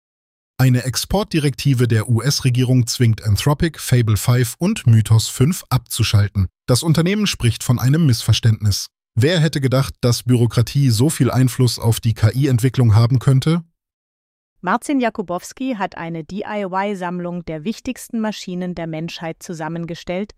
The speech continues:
Speaker 2: und macht sie als Open Source verfügbar, für den Fall, dass uns irgendwann etwas passiert.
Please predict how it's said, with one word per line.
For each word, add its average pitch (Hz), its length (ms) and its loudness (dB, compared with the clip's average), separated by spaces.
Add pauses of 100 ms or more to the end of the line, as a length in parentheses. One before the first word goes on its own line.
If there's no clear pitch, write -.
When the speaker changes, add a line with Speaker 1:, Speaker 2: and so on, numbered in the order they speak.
(280)
Speaker 2:
und 196 200 -6
macht 180 280 -4
sie 208 220 -6
als 180 280 -10
Open 175 280 -6
Source 160 400 -8
verfügbar, 151 680 -10
für - 160 -10
den 151 160 -8
Fall, 190 380 -4
dass 165 200 -6
uns 160 220 -12
irgendwann 202 640 -6
etwas - 380 -12
passiert. - 480 -12